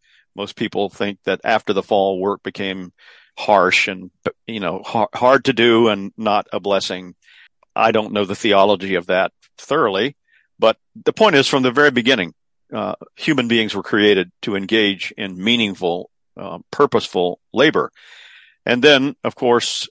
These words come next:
um, and the giving of the law, uh, in Exodus twenty, verse nine,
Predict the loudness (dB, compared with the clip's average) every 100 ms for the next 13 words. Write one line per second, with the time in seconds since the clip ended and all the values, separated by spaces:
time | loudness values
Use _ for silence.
0 | -6 -2 -2 -4 -8 -8 -4 -2 -2 -2
1 | -4 -2 0 2 0 -2 _ _ _ _
2 | _ _ -20 -14 -12 -10 -8 -8 -6 -6
3 | -4 -6 -6 -4 -4 -2 -6 -6 -12 -14
4 | _ _ -4 -2 0 -4 -8